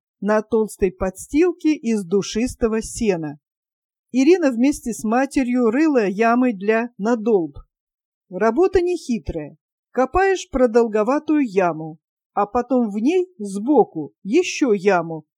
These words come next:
чтобы общая глубина достигла трех метров, и опущенное туда бревно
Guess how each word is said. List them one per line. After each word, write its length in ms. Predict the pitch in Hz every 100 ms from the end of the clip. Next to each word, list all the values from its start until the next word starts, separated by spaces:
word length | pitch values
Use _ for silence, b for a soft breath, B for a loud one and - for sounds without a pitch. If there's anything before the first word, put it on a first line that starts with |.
| _
чтобы 540 | - - 262 220 214
общая 540 | - 269 208 - 196 180
глубина 600 | 190 208 185 208 214 185
достигла 840 | 160 190 - - 226 254 311 359 370
трех 400 | 208 214 262 -
метров, 500 | 233 202 170 165 160 _ _ _ _ -
и 160 | 339
опущенное 880 | 381 269 269 311 285 - 226 214 202
туда 320 | 240 208 208
бревно 580 | 170 196 214 254 359 359